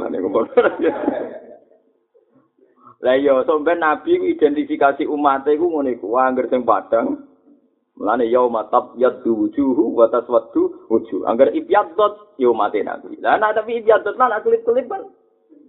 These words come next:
Soale Nabi waduh kowe ning pojok miliaran wong cek kelip-kelip ya, tak kepala wong ini yang kegaruk, mesti kegaruk, no, anggur mata. Iku sima, gung fi wujuhihim min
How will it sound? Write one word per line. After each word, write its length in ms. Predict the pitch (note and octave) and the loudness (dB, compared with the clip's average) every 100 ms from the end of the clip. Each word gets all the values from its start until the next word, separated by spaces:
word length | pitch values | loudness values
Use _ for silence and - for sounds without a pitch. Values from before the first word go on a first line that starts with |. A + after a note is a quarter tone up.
| _ _ _ _ _ _ _ - | _ _ _ _ _ _ _ -4
Soale 240 | B2 C3 | -2 2
Nabi 240 | C3+ C3+ C#3 | 2 0 0
waduh 440 | C3+ B2 - G3+ G3 | 2 0 2 -2 0
kowe 100 | D#3 | -2
ning 140 | D3+ | -2
pojok 460 | C#3 B2+ - - - - _ _ _ _ _ _ - | 0 -2 0 -2 -2 -10 _ _ _ _ _ _ -4
miliaran 500 | C3 C3+ C3+ C3+ B2+ | -2 2 2 0 0
wong 240 | G#3+ A3 | -4 -2
cek 320 | - A3 - _ _ _ _ _ _ _ _ _ _ _ - | -4 -4 -6 _ _ _ _ _ _ _ _ _ _ _ -6
kelip-kelip 540 | F#2 - F2 D2+ C2+ | -4 0 -2 -2 -6
ya, 120 | E2 C3 D3 | -2 -2 -2
tak 160 | - B2+ | -2 -4
kepala 320 | B2+ A#2 A2+ | -2 -2 0
wong 240 | A#2+ A#2+ A#2+ | 0 -4 -4
ini 160 | B2 | -4
yang 160 | G#2+ G#2 | -4 -2
kegaruk, 640 | A2+ - A2 B2+ C3 - | -4 -2 0 0 -2 -6
mesti 320 | F#2 F#2+ G#2+ | -10 -6 -2
kegaruk, 480 | G2 F#2 F2+ G2 - | -2 -2 0 2 0
no, 80 | D#2 | -4
anggur 240 | E2+ F2+ | -2 -2
mata. 240 | - - - - - - - _ _ _ _ _ _ - | -4 -8 -12 -14 -16 -18 -20 _ _ _ _ _ _ -12
Iku 220 | - F2+ F#2+ | -4 -4 -4
sima, 480 | F#2+ F#2+ F#2 A#2 A2 | -2 -2 0 0 0
gung 240 | G#2+ G#2 | -2 -6
fi 160 | F#2+ F#2 | -2 0
wujuhihim 640 | F#2+ F#2+ G2+ G2 F#2 C#3+ F#3+ - - _ _ _ _ _ - | 0 0 -2 -2 0 0 0 -4 -6 _ _ _ _ _ -6
min 160 | G2 | -2